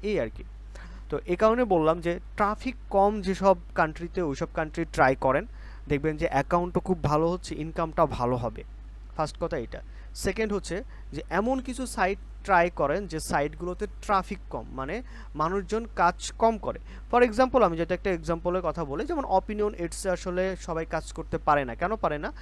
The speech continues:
'Cause অ্যাকাউন্ট ক্রিয়েট করতে পারে না ফার্স্ট। সেকেন্ড হচ্ছে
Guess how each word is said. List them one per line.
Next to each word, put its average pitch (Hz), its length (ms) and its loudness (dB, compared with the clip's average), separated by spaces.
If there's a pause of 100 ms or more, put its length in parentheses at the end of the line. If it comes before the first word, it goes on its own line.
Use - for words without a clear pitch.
(240)
'Cause 185 400 4
অ্যাকাউন্ট 185 420 0
ক্রিয়েট 165 220 0
করতে 175 260 -2
পারে 170 200 2
না 175 100 -2
ফার্স্ট। 190 300 -4 (240)
সেকেন্ড 202 380 0
হচ্ছে 170 320 -2